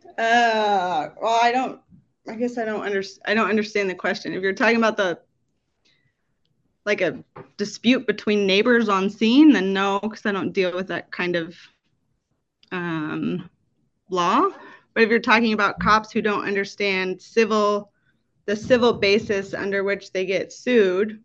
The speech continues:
for on-duty type conduct, then yes, I deal with that all the time. I don't have an example. I don't know how to give an example of that, really.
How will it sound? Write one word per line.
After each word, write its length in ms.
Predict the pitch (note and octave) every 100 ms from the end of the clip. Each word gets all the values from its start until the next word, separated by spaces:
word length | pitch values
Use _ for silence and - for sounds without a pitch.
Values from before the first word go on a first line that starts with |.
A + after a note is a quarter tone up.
| _ _ _
for 580 | G#3 G3 G3 G3 G3 G3 _ _ _ _ _ _ _ _
on-duty 680 | F3+ G3 F#3+ G3+ F#3+ F#3+ F#3
type 500 | - F#3+ F#3 F3+ _ _ _ _ _ _ -
conduct, 640 | E3 F3+ G#3 D#4+ - - _ -
then 320 | F#3+ F#3+ F3
yes, 260 | F3+ F3+ F#3
I 80 |
deal 160 | F3 F3
with 120 | E3+
that 140 | - -
all 120 | F#2
the 60 | -
time. 280 | - - - - _ _ _ _ _ _ _ _ _ _ _ _ _ _ G3
I 60 |
don't 160 | G#3+ G#3+
have 160 | G3
an 80 | F#3
example. 460 | E3+ E3 F3 F#3+ -
I 80 | F3+
don't 140 | F#3
know 80 | F3+
how 120 | E3+
to 80 | E3+
give 180 | E3+ E3
an 80 | E3+
example 420 | E3+ F3 E3+ -
of 100 | -
that, 180 | - -
really. 320 | - B1